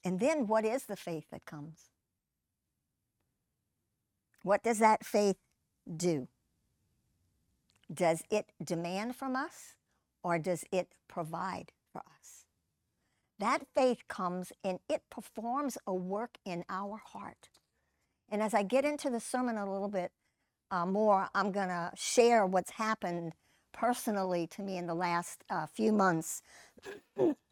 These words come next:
and how I found out that this faith,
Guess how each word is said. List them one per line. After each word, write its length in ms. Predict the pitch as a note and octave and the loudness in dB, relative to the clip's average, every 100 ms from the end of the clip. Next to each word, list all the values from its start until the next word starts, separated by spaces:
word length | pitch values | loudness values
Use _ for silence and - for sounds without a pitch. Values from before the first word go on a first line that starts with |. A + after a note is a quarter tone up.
| - | -4
and 420 | A#3 F#3+ G3 G3 | -2 -2 -2 -2
how 240 | A3+ A#3 | 0 2
I 120 | A3 G3+ | 2 0
found 260 | - G#3 A3 | 0 0 2
out 200 | G3 F3+ | 2 0
that 160 | F#3 - | -4 -4
this 240 | F3+ - | -6 -6
faith, 400 | - B3 A3 F3 | -4 0 0 0